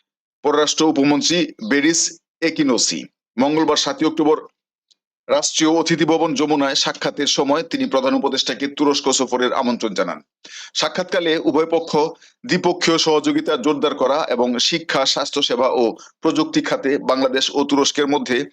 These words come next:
অংশীদারিত্বের নতুন পথ অন্বেষণ নিয়ে আলোচনা করেন। পররাষ্ট্র উপমন্ত্রী একিনোসি তার প্রতিনিধি দলের উষ্ণ আতিথেয়তা এবং আতিথেয়তার জন্য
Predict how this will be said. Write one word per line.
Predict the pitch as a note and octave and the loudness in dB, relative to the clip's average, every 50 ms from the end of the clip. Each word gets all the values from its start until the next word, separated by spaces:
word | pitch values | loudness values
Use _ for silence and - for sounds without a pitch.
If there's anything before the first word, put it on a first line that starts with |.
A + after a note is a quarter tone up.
| _ _ _ - | _ _ _ -4
অংশীদারিত্বের | - D3 C#3+ C#3+ C#3+ C3+ C#3+ C#3 C#3 C#3 - D3 B2+ | 0 0 0 0 0 0 0 0 0 -2 -2 0 2
নতুন | C3+ C#3+ C#3+ D3+ C#3 A#2+ - | 0 0 2 0 0 0 0
পথ | - B2 B2 - G#2+ | 0 0 0 0 0
অন্বেষণ | - C3+ B2+ B2+ B2 A#2 - B2+ A#2+ | 0 0 2 2 0 0 0 0 0
নিয়ে | A#2+ B2 C3 C3+ | 0 0 0 -2
আলোচনা | - - A#2 A2+ F#2+ G#2+ G2 G2 | -2 -2 -4 -2 -2 -2 -2 -2
করেন। | - - F2 E2+ C#2+ C2 - _ _ _ _ _ _ _ _ _ _ _ _ _ _ _ _ _ _ - | -2 -2 -4 -4 -4 -8 -12 _ _ _ _ _ _ _ _ _ _ _ _ _ _ _ _ _ _ -2
পররাষ্ট্র | E3 F3 F#3 F#3+ F#3+ F#3 - G3+ | 0 2 2 2 2 0 0 0
উপমন্ত্রী | F#3 F#3 F#3+ F3+ F#3+ F#3 F#3 - D#3+ F3+ F#3+ F#3 - _ _ _ _ _ _ _ _ _ _ _ _ | 0 2 2 2 2 0 0 0 0 0 -2 -4 -8 _ _ _ _ _ _ _ _ _ _ _ _
একিনোসি | - F#3 F3 F3+ G3+ F#3 F#3 F#3 - - F#3+ | -2 -2 -2 0 0 2 2 2 2 0 -2
তার | F3+ - E3 D3+ D3+ - | -2 -2 0 0 0 0
প্রতিনিধি | - - F3 E3 - F3 D#3+ E3 C#3+ E3 | 0 0 -2 0 0 0 0 0 0 0
দলের | D#3 D#3+ E3 D#3+ E3+ F3 D#3+ | 0 0 2 2 2 0 0
উষ্ণ | D#3 D#3+ D3 - - E3+ D#3 | 0 0 0 0 0 2 2
আতিথেয়তা | A#2+ B2 D3 - D#3 D3+ D3+ D#3+ D#3 D3+ D3+ E3 F3 F3 - | 2 0 -2 -2 -2 0 2 2 2 2 2 2 0 2 2
এবং | - B2+ A2 B2 A#2+ A#2+ A#2+ _ _ _ _ _ _ _ _ _ _ _ _ _ _ _ _ _ _ _ - | 0 0 0 0 0 0 -4 _ _ _ _ _ _ _ _ _ _ _ _ _ _ _ _ _ _ _ -10
আতিথেয়তার | - C#3 C#3+ F3 E3+ F3 F3 E3+ F3+ E3+ E3 | -8 -4 -2 -2 0 0 2 2 0 0 0
জন্য | D#3+ D#3+ C#3+ D3 E3 F3 E3 - | 0 2 2 2 2 2 0 -4